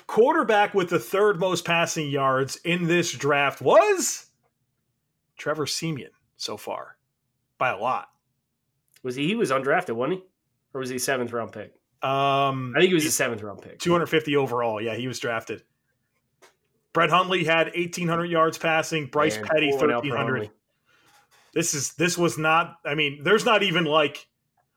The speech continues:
Speaker 1: we have two questionable starters and a couple of not preferred backups. And then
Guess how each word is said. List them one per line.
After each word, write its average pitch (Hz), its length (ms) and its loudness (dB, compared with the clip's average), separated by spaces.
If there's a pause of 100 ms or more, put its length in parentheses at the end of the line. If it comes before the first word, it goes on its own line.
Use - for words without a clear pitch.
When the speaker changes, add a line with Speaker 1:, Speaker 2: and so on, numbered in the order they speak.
(140)
Speaker 1:
we 220 160 2
have 208 200 4
two 226 200 0
questionable 190 580 2
starters 175 720 -2 (480)
and 147 420 0 (340)
a 160 60 0
couple 185 400 0
of 147 320 -2
not 156 300 0
preferred 147 420 0
backups. - 560 -6 (2500)
And 156 160 0
then 151 300 0